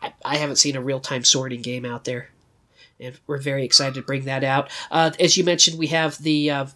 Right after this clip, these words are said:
Viceroy. We have the Viceroy expansion out on Kickstarter right now. It's a modular expansion, so you can, you know, a-, play 'em all, play one at a time, just kind of modify the game. That's definitely on the deep, deeper side of gaming. We have a game coming out soon called Poetry Slam. I think that's gonna be our next Kickstarter.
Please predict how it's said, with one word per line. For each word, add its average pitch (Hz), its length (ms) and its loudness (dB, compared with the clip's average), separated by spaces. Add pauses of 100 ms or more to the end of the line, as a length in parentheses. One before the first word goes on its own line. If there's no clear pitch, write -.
Viceroy. 156 640 2
We 147 120 0
have 143 180 2
the 139 80 -4
Viceroy 143 420 2
expansion 143 540 0
out 139 160 -2
on 135 100 -4
Kickstarter 139 500 0
right 135 200 -2
now. 143 260 -2 (220)
It's - 160 4
a 175 40 2
modular 175 460 2
expansion, 160 560 0
so - 140 6
you 151 160 2
can, 139 260 -2 (920)
you 151 120 -2
know, 135 140 -2 (160)
a-, 120 120 -6 (120)
play 156 220 4
'em 147 100 4
all, 156 300 6
play - 260 -4
one 147 200 2
at 143 60 6
a 135 40 0
time, 143 340 -2
just - 220 4
kind 143 160 -4
of 131 120 -8
modify 135 440 -4
the 131 100 -6
game. 143 180 0
That's 135 200 4
definitely 151 320 0
on 139 100 -2
the 135 80 -2
deep, 135 260 -4 (360)
deeper 143 260 -2
side 131 280 4
of 123 120 -8
gaming. 139 380 -2 (360)
We 180 100 8
have 180 80 10
a 156 60 2
game 165 200 6
coming 160 360 2
out 147 320 2
soon 156 360 6
called 135 280 -2
Poetry 160 420 4
Slam. 147 380 4
I 139 60 -2
think - 160 -4
that's 135 200 2
gonna 143 140 0
be 139 140 4
our 135 60 4
next 139 320 2
Kickstarter. 175 580 4